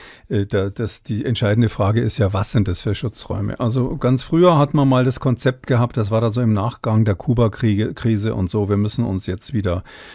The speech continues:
ähm, aufrüsten bei diesem Zivilschutz, das war ein großes Thema. Übrigens ist in dem Zusammenhang auch damals die Schutzkommission, ähm, der, äh, als Beratungsgremium der Bundesregierung und des Bundestags gegründet worden.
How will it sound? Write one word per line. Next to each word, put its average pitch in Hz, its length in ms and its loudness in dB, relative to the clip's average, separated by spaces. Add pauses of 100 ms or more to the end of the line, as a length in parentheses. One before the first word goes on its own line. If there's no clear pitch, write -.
(160)
ähm, 107 240 -4
aufrüsten 139 720 2
bei 113 100 4
diesem 104 220 4
Zivilschutz, 127 640 0
das - 180 -6
war 107 100 0
ein 104 60 2
großes 104 380 -2
Thema. 139 320 2
Übrigens 120 340 0
ist 123 140 -2
in 113 60 0
dem 135 180 2
Zusammenhang 117 560 0
auch 120 140 -6
damals 107 440 -2
die 104 140 -4
Schutzkommission, 104 880 -2 (480)
ähm, 120 360 0
der, 113 160 -4
äh, 120 420 -2 (240)
als - 200 -6
Beratungsgremium 117 880 0
der 107 100 2
Bundesregierung 117 680 0
und 107 80 -2
des 107 100 -4
Bundestags 139 640 -2
gegründet 135 420 -2
worden. 131 380 0